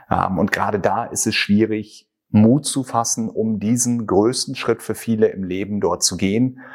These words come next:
für viele aber zu-, das teuerste im Leben zu kaufen, nämlich ein Haus. Die wenigsten kaufen sich ein Boot oder eine Yacht oder ein Flugzeug, sodass für die meisten die eigenen vier Wände das teuerste sind, was sie jemals im Leben dort, ähm, anschaffen.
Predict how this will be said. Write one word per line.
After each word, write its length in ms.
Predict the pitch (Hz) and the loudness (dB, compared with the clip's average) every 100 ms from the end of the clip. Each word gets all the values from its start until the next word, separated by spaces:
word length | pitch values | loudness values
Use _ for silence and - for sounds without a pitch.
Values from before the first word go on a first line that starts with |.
| - | -2
für 100 | - | 2
viele 240 | - 120 | 4 6
aber 160 | 110 107 | 4 2
zu-, 160 | - - - | -6 -14 -10
das 260 | - - | -8 -8
teuerste 600 | - - 123 95 - - 76 | -2 2 4 2 0 -2 -2
im 180 | 73 | -4
Leben 360 | 87 87 82 90 | -4 -4 -4 -2
zu 160 | - 90 | -2 0
kaufen, 600 | 98 85 95 113 110 _ _ - | 0 0 0 -2 -4 _ _ 0
nämlich 300 | 90 90 - | 2 2 0
ein 280 | 92 90 82 | -2 -2 -4
Haus. 360 | 82 78 - | -2 -2 -2
Die 140 | - 90 | 0 2
wenigsten 460 | 113 104 - 104 | 2 2 -2 -2
kaufen 360 | - 90 87 90 | 0 0 -2 -4
sich 340 | 85 87 - - | -4 -6 -10 -4
ein 120 | - 90 | 2 4
Boot 360 | 95 101 - | 4 0 -6
oder 180 | 82 87 | -6 -4
eine 120 | 87 | 0
Yacht 380 | 92 104 - - | 2 2 0 -12
oder 340 | - 85 80 _ - - | -6 -6 -6 _ -10 -2
ein 60 | |
Flugzeug, 540 | 95 139 151 127 117 120 - _ - - | 2 2 2 0 0 -4 -14 _ -20 -8
sodass 300 | - 107 98 | 0 2 2
für 120 | - | -2
die 80 | 95 | 0
meisten 680 | 98 92 107 - 107 104 104 | 2 0 2 0 0 -6 -2
die 160 | 104 | 2
eigenen 380 | - 101 107 98 | 2 0 -2 -4
vier 160 | - 92 | -2 -2
Wände 280 | 95 107 98 | 0 -2 -2
das 140 | 98 | -2
teuerste 440 | - 92 95 - | -2 -2 -2 -6
sind, 220 | 92 92 90 | -6 -6 -4
was 120 | 87 | -4
sie 120 | 92 | -2
jemals 380 | 90 98 85 - | 0 0 -2 -4
im 100 | 90 | -4
Leben 280 | 85 82 87 | -4 -4 -2
dort, 400 | 85 85 - _ - - - - | 0 -2 -4 _ -20 -20 -20 -4
ähm, 300 | - 92 87 | -2 0 0
anschaffen. 800 | - 90 107 - 104 - 110 113 | 0 0 0 -2 -4 -2 -2 -2